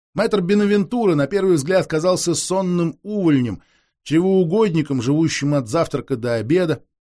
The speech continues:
от обеда до полдника, от полдника до ужина и от ужина до закуски на ночь.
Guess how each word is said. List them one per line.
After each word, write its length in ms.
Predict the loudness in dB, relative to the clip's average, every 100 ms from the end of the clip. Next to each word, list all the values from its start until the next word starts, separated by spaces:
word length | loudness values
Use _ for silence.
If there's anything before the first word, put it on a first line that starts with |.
| _
от 160 | -10 -6
обеда 320 | -2 -2 -2
до 120 | -4
полдника, 680 | -4 0 2 2 0 0 -6
от 140 | -8
полдника 480 | -6 -4 -2 -4 -6
до 180 | -6 -6
ужина 440 | -6 -6 -6 -8 -12 _ _ _
и 80 | -6
от 220 | -6 -4
ужина 380 | -2 0 0 0
до 100 | 0
закуски 600 | -2 -4 -8 -10 -4 -2
на 340 | 0 0 -2
ночь. 280 | -4 -10